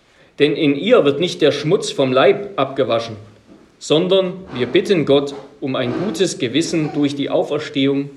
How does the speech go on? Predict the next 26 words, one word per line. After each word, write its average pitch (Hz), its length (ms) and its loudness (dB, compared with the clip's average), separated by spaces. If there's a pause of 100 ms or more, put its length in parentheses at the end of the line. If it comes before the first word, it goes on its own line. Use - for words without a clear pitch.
Jesu 135 280 -4
Christi, 131 480 -12 (1000)
welcher 175 420 4
ist - 400 -4
zur 135 200 2
Rechten 151 440 0
Gottes 160 540 0
aufgefahren 156 720 2
gen 143 160 2
Himmel. 156 380 0 (880)
Und 143 160 -2
es - 160 -4
sind 208 220 0
ihm 185 180 -2
untertan 160 840 0 (280)
die - 160 -6
Engel 190 380 2 (420)
und 143 140 -2
die 135 100 -4
Gewalten 135 800 -2 (560)
und 123 100 -12
die 127 80 -4
Mächte.“ 117 400 -6 (1400)
Wort 123 380 -6
des - 260 -12 (160)
lebendigen 117 520 -8